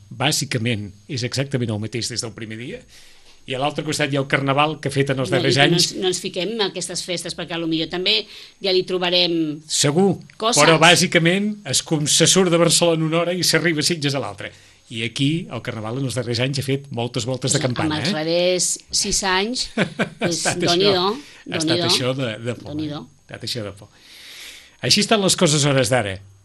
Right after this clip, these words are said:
Speaker 1: Viureu un bon carnaval, Otília.
Speaker 2: Home, jo espero que sí,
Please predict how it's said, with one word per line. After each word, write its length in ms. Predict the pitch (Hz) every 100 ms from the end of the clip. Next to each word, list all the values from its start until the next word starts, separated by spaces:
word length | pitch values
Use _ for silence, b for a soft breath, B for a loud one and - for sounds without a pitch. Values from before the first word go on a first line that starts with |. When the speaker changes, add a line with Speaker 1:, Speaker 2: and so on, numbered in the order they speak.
| -
Speaker 1:
Viureu 600 | - 123 123 110 127 170 143
un 100 | 113
bon 160 | 107
carnaval, 460 | 104 123 110 107 104
Otília. 400 | 110 151 123 101
Speaker 2:
Home, 140 | 202 185
jo 80 | 175
espero 300 | - 190 175
que 80 | 175
sí, 240 | - 185